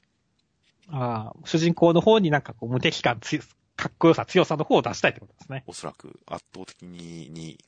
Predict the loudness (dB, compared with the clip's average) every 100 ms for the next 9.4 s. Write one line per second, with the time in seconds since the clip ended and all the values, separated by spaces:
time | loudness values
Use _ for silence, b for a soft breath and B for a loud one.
0 | _ -18 -16 -14 -16 -14 -16 -14 -12 -10
1 | -10 -10 -12 -14 -14 -16 -14 -14 -14 -16
2 | _ b b b -12 -10 -10 -18 -20 -20
3 | _ -20 _ _ _ _ _ _ _ _
4 | _ _ _ _ _ -16 -16 -18 _ -20
5 | b b b b b b -20 -20 -20 -20
6 | _ -20 -20 -20 -20 _ _ _ -16 -16
7 | -12 -10 -10 -12 -20 _ -14 -12 -12 -12
8 | -12 -12 -14 -16 -12 -10 -10 -12 -12 -10
9 | -10 -4 0 0